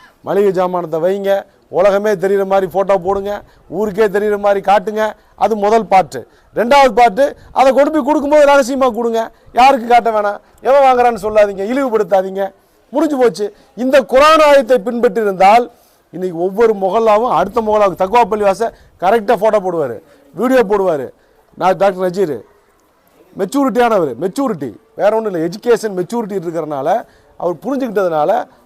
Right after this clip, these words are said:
வீடியோ எடுப்பாரு, ஜும்மால வரவங்களுக்கெல்லாம் காட்டுவாரு, எத்தனை கிட்டுன்னு போடுவாரு, கிட்ட போய் ஆராய்ச்சி பண்ணுவாரு, அந்த புகைப்படங்கள் அது போட்டுக்கிட்டே இருப்பாரு. அவர் என்ன செய்றாரு? தன் முகல்லாவுக்கும் கொடுத்து பிறர் முகல்லாவுக்கும் கொடுக்கிறாரு.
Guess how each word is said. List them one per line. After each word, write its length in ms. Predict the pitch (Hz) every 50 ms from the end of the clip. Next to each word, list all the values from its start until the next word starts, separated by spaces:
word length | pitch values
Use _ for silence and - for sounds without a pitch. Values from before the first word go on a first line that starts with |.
| _ -
வீடியோ 280 | 120 135 165 175 185 180
எடுப்பாரு, 480 | 180 196 180 208 214 208 214 220 233 - - _ _ _ _ _ _ 123
ஜும்மால 280 | 135 160 180 180 175 175 170
வரவங்களுக்கெல்லாம் 440 | 175 185 185 180 170 185 175 165 185
காட்டுவாரு, 500 | 208 196 196 220 214 214 208 214 208 214
எத்தனை 280 | 165 160 165 180 180 156
கிட்டுன்னு 340 | 170 185 175 214 208 175
போடுவாரு, 440 | 202 214 208 208 214 214 214 214 202 - _ _ _ _
கிட்ட 220 | _ 180 165 190
போய் 160 | 180 165 190 185
ஆராய்ச்சி 400 | 180 196 208 214 208 - - 202
பண்ணுவாரு, 380 | 208 214 214 214 220 220 214
அந்த 240 | 214 - 165 165 160
புகைப்படங்கள் 680 | - - 190 214 254 240 175 190 170 156 135 113 95 - _ _ _ _ _ _ _
அது 200 | - 165 208 202
போட்டுக்கிட்டே 440 | 151 185 214 208 214 190 202 202 175
இருப்பாரு. 300 | 143 131 131 117 101 - _ _ _ _ _ _
அவர் 380 | - - 139 175 180 226 233
என்ன 160 | 220 220 226
செய்றாரு? 440 | 208 160 196 185 175 156 147 131 113
தன் 300 | - - 156 185 208 214
முகல்லாவுக்கும் 580 | 214 196 190 220 220 214 214 220 208 190 226 220
கொடுத்து 300 | 214 226 175 - 262 190
பிறர் 300 | - 226 240 269 285 262
முகல்லாவுக்கும் 520 | 269 262 277 285 294 285 277 220 262 226
கொடுக்கிறாரு. 500 | 247 233 208 190 202 190 151 123 104 -